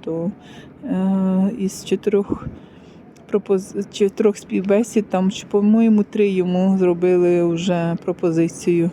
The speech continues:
влаштуватися на роботу. Він ще мав якийсь, е, ч-, е, час подумати, вибрати, яку із цих пропозицій,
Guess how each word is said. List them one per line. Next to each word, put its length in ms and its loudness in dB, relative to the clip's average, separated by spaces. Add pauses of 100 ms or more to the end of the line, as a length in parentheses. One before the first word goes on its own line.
(120)
влаштуватися 760 -4
на 160 -2
роботу. 420 -2
Він 140 0
ще 140 -2
мав 240 0
якийсь, 460 -4
е, 160 0 (580)
ч-, 760 -2
е, 320 0 (240)
час 300 -2
подумати, 640 2
вибрати, 600 0 (200)
яку 380 -2
із 120 0
цих 200 -2
пропозицій, 1000 -2